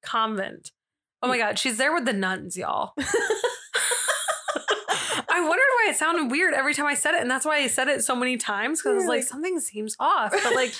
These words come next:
Speaker 2: <laughs>
Speaker 1: I know that's a real word. Like, it's
Speaker 2: It's
Speaker 1: not
Speaker 2: like,
Speaker 1: like when I
Speaker 2: wait.
Speaker 1: make up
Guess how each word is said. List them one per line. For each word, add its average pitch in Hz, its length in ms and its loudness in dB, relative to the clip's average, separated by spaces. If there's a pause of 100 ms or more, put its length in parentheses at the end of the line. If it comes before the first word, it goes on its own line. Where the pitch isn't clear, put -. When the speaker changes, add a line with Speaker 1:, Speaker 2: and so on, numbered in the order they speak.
(180)
Speaker 2:
<laughs> - 240 -14
Speaker 1:
I 247 100 0
know 247 220 2
that's 359 180 2
a 240 40 0
real 226 180 2
word. 208 400 2
Like, 220 200 2
it's 226 80 -2
Speaker 2:
It's 214 60 -4
Speaker 1:
not 254 180 2
Speaker 2:
like, 226 200 2
Speaker 1:
like - 80 -4
when 233 100 2
I 214 60 2
Speaker 2:
wait. 208 80 0
Speaker 1:
make 220 180 0
up 226 120 4